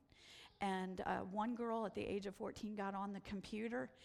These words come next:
and this man groomed her, pretended he was another boy her age, and somehow he figured out, once he figured out where she lived, he was going to pass, he made her pose pictures, or he was gonna come and kill her parents.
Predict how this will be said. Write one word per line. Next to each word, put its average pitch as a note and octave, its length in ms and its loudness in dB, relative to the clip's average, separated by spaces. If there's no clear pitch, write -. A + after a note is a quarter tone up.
and F3+ 360 0
this G3 260 2
man G3 380 0
groomed C4 400 0
her, B3+ 220 2
pretended F#3 420 0
he F#3 120 0
was F3 140 -4
another F3+ 280 -2
boy G#3 340 0
her F#3 280 2
age, C#4 640 4
and F#3 460 0
somehow A3+ 520 4
he F#3+ 140 -2
figured F#3+ 280 0
out, G3+ 180 6
once A3 220 2
he A#3+ 60 2
figured G3+ 220 0
out - 120 2
where G3 160 0
she F#3 320 -2
lived, A#3+ 600 2
he A3 200 0
was G3 220 4
going G3+ 340 -2
to F#3+ 580 0
pass, G#3+ 640 2
he G#3+ 160 0
made A3 300 6
her F#3+ 180 2
pose G3+ 340 2
pictures, G#3 420 -2
or F#3+ 60 0
he G3+ 140 0
was F3+ 120 -2
gonna F#3 180 -4
come F3+ 220 0
and F3+ 100 -2
kill E3+ 200 0
her E3+ 80 0
parents. - 540 -4